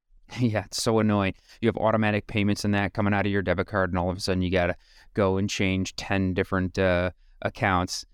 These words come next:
But yeah, I mean, that's basically, you know, you gotta go down that list and just start checking things off. It's gonna take time. You're most likely not gonna do it within a day or two.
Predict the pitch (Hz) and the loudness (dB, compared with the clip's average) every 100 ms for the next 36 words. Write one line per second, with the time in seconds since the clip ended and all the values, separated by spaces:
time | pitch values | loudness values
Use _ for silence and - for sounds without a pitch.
0 | - - 107 104 123 156 123 107 113 113 | -20 -4 0 2 4 4 2 2 2 2
1 | 104 117 127 - 135 139 170 117 110 104 | 0 0 0 0 -2 0 0 2 2 2
2 | 98 107 107 104 107 101 113 123 123 123 | -2 -2 0 2 0 0 0 0 0 2
3 | 123 110 87 113 127 - 98 92 - 101 | 4 2 2 2 0 -2 -4 -4 0 -2
4 | - - 107 107 101 101 98 101 101 131 | 0 -2 -2 -2 -2 -2 0 2 2 2
5 | 92 - 113 107 - 107 - 92 87 90 | -4 -4 -2 -2 0 -2 0 0 2 2
6 | 113 - - _ _ - 107 110 113 110 | -2 -8 -20 _ _ -10 -2 0 2 2
7 | 107 113 107 107 104 107 95 104 98 104 | 2 0 2 2 0 -2 0 2 2 0
8 | 101 101 90 95 90 90 82 - 87 95 | 0 0 0 0 2 0 -2 -2 0 0